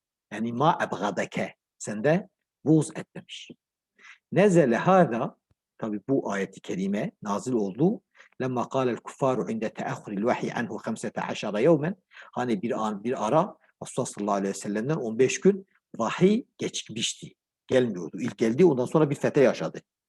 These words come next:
Cebrail gelmedi. Hatta Resulullah sallallahu aleyhi ve sellem çok üzülüyordu, çok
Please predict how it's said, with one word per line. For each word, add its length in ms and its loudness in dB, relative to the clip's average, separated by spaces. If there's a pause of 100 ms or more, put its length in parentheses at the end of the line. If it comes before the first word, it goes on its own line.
(320)
Cebrail 280 4
gelmedi. 340 4
Hatta 240 -2
Resulullah 220 -4
sallallahu 100 -8
aleyhi 80 -6
ve 20 -18
sellem 140 -8
çok 240 -6 (360)
üzülüyordu, 1000 -4
çok 480 -10